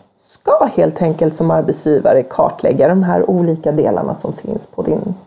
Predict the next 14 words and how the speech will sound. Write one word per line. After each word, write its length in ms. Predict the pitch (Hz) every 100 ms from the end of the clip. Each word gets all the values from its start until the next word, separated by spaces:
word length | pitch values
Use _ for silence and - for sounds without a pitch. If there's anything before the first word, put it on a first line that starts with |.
| -
på 80 |
din 180 | 226 240
arbetsplats. 800 | - - - - 233 - - - - _ _ _
Du 60 | -
ska 120 | -
kartlä-, 460 | 190 - 175 - 226
med 80 |
jämna 320 | 226 294 170 160
mellanrum 540 | 175 165 156 196 208
ska 160 | - 175
du 240 | 175 175
lyssna 460 | - 180 - - 226
efter 300 | 226 - 175
hur, 380 | 165 165 160